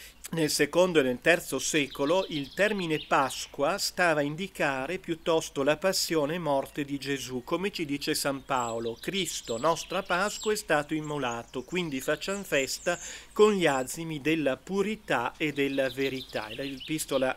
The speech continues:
la prima epistola ai Corinti, al capitolo cinque, al versetto sette. Quali sono le caratteristiche del tempo pasquale?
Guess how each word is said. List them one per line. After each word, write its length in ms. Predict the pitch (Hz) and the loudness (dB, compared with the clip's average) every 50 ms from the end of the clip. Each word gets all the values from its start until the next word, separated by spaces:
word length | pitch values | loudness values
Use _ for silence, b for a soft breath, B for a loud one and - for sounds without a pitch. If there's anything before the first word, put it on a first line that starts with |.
| - - - | -4 -10 -8
la 140 | 131 123 | -8 -8
prima 240 | - - 165 170 147 | -2 -2 -2 -2 -2
epistola 420 | 127 - - 165 151 - 139 127 127 | -4 -2 -4 -4 -4 -2 0 0 0
ai 60 | 127 | 0
Corinti, 460 | - - 190 165 139 123 120 - 127 | 0 -2 -2 -2 -2 -6 -6 -4 -6
al 60 | 120 | -4
capitolo 520 | - 143 131 - 160 160 - 185 185 180 160 | -4 -4 -6 -6 -6 -8 -8 -6 -6 -6 -8
cinque, 400 | - - 123 113 117 - - 127 | -8 -10 -10 -10 -10 -8 -8 -8
al 80 | 131 | -6
versetto 500 | 123 131 131 - - 131 123 - - 135 | -6 -8 -8 -6 -8 -8 -8 -8 -8 -8
sette. 520 | 127 - - 117 120 - - - - - - B B B B B B B B B B B B B B B B B B 508 523 523 B B - - - - - - - - - - - - - - - - - - | -6 -6 -6 -6 -8 -10 -16 -18 -18 -18 -18 B B B B B B B B B B B B B B B B B B -20 -20 -20 B B -20 -20 -20 -20 -20 -20 -20 -20 -20 -20 -20 -20 -20 -20 -20 -20 -20 -20
Quali 420 | - - 190 196 226 254 254 240 226 | -2 4 6 6 6 6 4 2 0
sono 840 | - - - - 180 175 175 175 185 185 190 190 190 185 190 - - - | -2 -2 0 2 2 2 2 0 -2 -2 -2 -2 -2 -2 -2 -6 -8 -10
le 240 | 156 139 143 151 | -6 -4 -2 -4
caratteristiche 1000 | 151 - 170 151 147 147 147 - 151 143 139 139 139 - - - 147 - - 143 127 | -2 -2 -2 0 0 -2 -2 -2 -2 -2 -2 -2 -4 -6 -6 -6 -6 -4 -4 -4 -2
del 180 | 131 127 123 | -2 -4 -4
tempo 380 | - - 131 123 120 - 123 113 | -4 -6 -6 -6 -6 -10 -12 -8
pasquale? 760 | - 123 120 - - - 123 107 101 104 107 107 - - | -8 -8 -8 -8 -10 -8 -10 -10 -10 -12 -16 -18 -18 -20